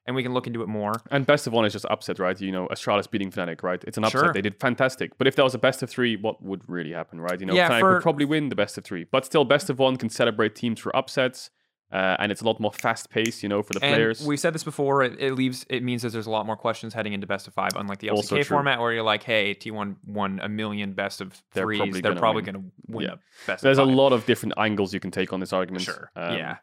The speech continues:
Speaker 2: and I, I'm the best thing, re-, best kind of part I know is pro player arguments, so that's just what I'll say for now. If we wanna talk about it later about logistics, all that
Speaker 1: No,
Speaker 2: stuff, we
Speaker 1: no,
Speaker 2: can.
Speaker 1: I mean, I think it's fine. I think
Speaker 2: Yeah.
Speaker 1: you're allowed to bring up any perspective, any perspective you like, and I think that,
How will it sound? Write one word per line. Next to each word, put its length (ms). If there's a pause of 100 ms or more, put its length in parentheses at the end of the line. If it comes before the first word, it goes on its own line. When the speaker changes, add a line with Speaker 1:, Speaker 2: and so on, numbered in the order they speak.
Speaker 2:
and 120
I, 140
I'm 320
the 80
best 300
thing, 280
re-, 200
best 400
kind 120
of 60 (160)
part 180
I 60
know 160
is 100
pro 220
player 380 (160)
arguments, 380
so 80
that's 200
just 180
what 120
I'll 80
say 240
for 140
now. 340
If 100
we 80
wanna 140
talk 140
about 180
it 20
later 240
about 140
logistics, 320
all 80
that 100
Speaker 1:
No, 60
Speaker 2:
stuff, 60
we 40
Speaker 1:
no, 60
Speaker 2:
can. 100
Speaker 1:
I 40
mean, 180
I 40
think 140
it's 120
fine. 220
I 60
think 140
Speaker 2:
Yeah. 60
Speaker 1:
you're 80
allowed 180
to 40
bring 160
up 80
any 140
perspective, 560
any 160
perspective 340
you 80
like, 400
and 140
I 80
think 260
that, 260